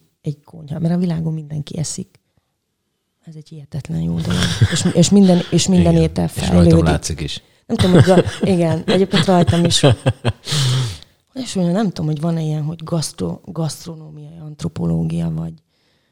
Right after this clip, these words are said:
Speaker 1: de le-, biztos van.
Speaker 2: Kéne, hogy legyen.
Speaker 1: Kéne, hogy
Speaker 2: Olyan
Speaker 1: legyen.
Speaker 2: jó hangzik,
Speaker 1: Majd
Speaker 2: hogy
Speaker 1: megnézzük.
Speaker 2: muszáj, hogy legyen, hogy
Speaker 1: Megnézzük.
Speaker 2: ilyen. De igen,
Speaker 1: Azt,
Speaker 2: alapvetően.
Speaker 1: igen.
Speaker 2: És
Speaker 1: Tehát
Speaker 2: neked
Speaker 1: gasztrotörténet, az
Speaker 2: Mhm.
Speaker 1: nyilván van.
Speaker 2: És akkor, és akkor hogy volt a váltás? Mert ezt gondolom, mind-,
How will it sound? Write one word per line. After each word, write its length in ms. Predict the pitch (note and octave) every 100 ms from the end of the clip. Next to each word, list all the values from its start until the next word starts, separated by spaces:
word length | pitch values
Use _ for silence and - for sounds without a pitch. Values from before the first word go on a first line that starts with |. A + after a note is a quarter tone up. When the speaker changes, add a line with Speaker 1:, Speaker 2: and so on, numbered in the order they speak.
| _ _
Speaker 1:
de 140 | A#3
le-, 180 | G#3 -
biztos 440 | - - - -
van. 280 | E2+ F2 E2+ -
Speaker 2:
Kéne, 260 | D#2 B1
hogy 160 | D2+ D2
legyen. 280 | D2+ D2+ D2
Speaker 1:
Kéne, 260 | G#3 D3
hogy 160 | D2+ D#2 D#2+
Speaker 2:
Olyan 120 | F2+
Speaker 1:
legyen. 120 | F2
Speaker 2:
jó 40 | E2+
hangzik, 200 | F2 F2
Speaker 1:
Majd 100 | -
Speaker 2:
hogy 80 | -
Speaker 1:
megnézzük. 260 | G2 G2+
Speaker 2:
muszáj, 160 | F#2 E2+
hogy 100 | D3+
legyen, 240 | E2+ E2+ E2
hogy 100 | E2
Speaker 1:
Megnézzük. 360 | D3+ D2+ D#2 D#2
Speaker 2:
ilyen. 100 | E2 E2+ - _ _ _ _ _ _
De 180 | E2 D#2+
igen, 200 | D2 D2+
Speaker 1:
Azt, 80 |
Speaker 2:
alapvetően. 280 | D#2+ D#2 D#2+
Speaker 1:
igen. 120 | D#3+
Speaker 2:
És 60 | -
Speaker 1:
Tehát 160 | G#3+ -
Speaker 2:
neked 160 | A3
Speaker 1:
gasztrotörténet, 840 | A#3+ - G#3+ G3+ G3 - F#3+ F3
az 80 | F3+
Speaker 2:
Mhm. 80 | E3+
Speaker 1:
nyilván 480 | D#3+ D3+ D#3 D#3+ E3
van. 240 | F3 F3 - - - -
Speaker 2:
És 140 | G2
akkor, 400 | F#2+ G#2+ - _ _ _ _ _ _ _
és 120 | -
akkor 140 | -
hogy 200 | - D#3
volt 180 | D3 G#2+
a 60 | E2+
váltás? 500 | E2 D#2 - D#2 -
Mert 180 | E2+ -
ezt 160 | E2+
gondolom, 320 | G#2 G#2+ F#2
mind-, 380 | D2+ D#2+ F2+ E2+